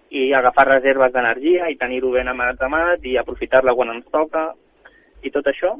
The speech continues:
Si ho féssim tan malament, hi ha mecanismes fins i tot internament dins de la xarxa que ja estan preparats per funcionar.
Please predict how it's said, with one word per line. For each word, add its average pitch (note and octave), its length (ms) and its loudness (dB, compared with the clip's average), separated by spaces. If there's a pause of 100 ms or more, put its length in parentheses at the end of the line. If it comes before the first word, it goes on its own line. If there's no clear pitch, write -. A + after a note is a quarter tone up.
(1000)
Si D3+ 100 2
ho - 80 0
féssim F3+ 460 0 (360)
tan E3+ 140 2
malament, E3+ 480 2 (380)
hi D#3+ 100 4
ha E3 80 6
mecanismes D#3 640 2
fins D3 200 -6
i C3+ 60 -4
tot D3+ 280 0
internament D#3 640 0
dins D3 140 -6
de E3 120 2
la C3+ 100 2
xarxa G3+ 440 -2 (500)
que C3+ 100 0
ja - 60 -2
estan F3 180 0
preparats D3+ 480 2
per E3 160 0
funcionar. B2 460 -6